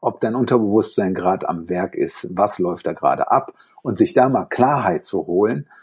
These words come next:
und auch in einen kompletten Change, in eine Transformation zu gehen, das ist so wertvoll.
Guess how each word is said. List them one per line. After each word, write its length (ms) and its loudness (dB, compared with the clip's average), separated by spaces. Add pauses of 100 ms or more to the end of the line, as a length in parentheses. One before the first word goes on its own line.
(220)
und 300 -4
auch 380 0
in 120 -2
einen 80 -6
kompletten 840 0
Change, 680 2
in 140 -8
eine 80 -12
Transformation 880 -4
zu 200 -8
gehen, 340 0 (260)
das 200 0
ist 180 -2
so 180 2
wertvoll. 580 2